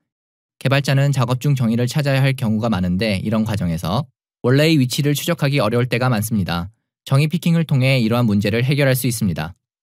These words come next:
작업 내에서 보려면 메서드를 마우스 오른쪽 단추로 클릭한 다음 상황에 맞는 메뉴에서 정의 피킹 명령을 클릭하거나 바로 가기 키인 Alt 에프십이를 사용합니다. 이처럼 정의 피킹은 호출줄 바로 아래에 메서드를 인라인으로 표시합니다.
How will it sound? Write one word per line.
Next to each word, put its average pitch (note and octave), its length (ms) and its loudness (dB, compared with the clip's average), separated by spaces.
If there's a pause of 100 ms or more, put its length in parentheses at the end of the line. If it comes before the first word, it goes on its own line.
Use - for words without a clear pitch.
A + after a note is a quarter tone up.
(380)
작업 C#3 260 2
내에서 C#3+ 320 4
보려면 A#2+ 460 2
메서드를 A#2+ 480 2
마우스 A2+ 380 0
오른쪽 C3 360 0
단추로 A2 360 -4
클릭한 A2+ 420 0
다음 F#2+ 320 0
상황에 D#3 400 2
맞는 B2+ 280 4
메뉴에서 G2 520 2
정의 A2+ 240 0
피킹 C3+ 240 -2
명령을 A2 360 2
클릭하거나 A#2 760 -2
바로 A#2+ 220 0
가기 A2+ 200 0
키인 G2+ 380 -2 (180)
Alt C#3 260 2
에프십이를 C#3 600 2
사용합니다. G2+ 680 2 (460)
이처럼 D3 320 2
정의 C#3 260 2
피킹은 A#2+ 520 0
호출줄 C#3+ 540 0
바로 A#2+ 260 2
아래에 G2+ 320 2
메서드를 A2+ 580 0
인라인으로 C3+ 540 2
표시합니다. F#2 640 -2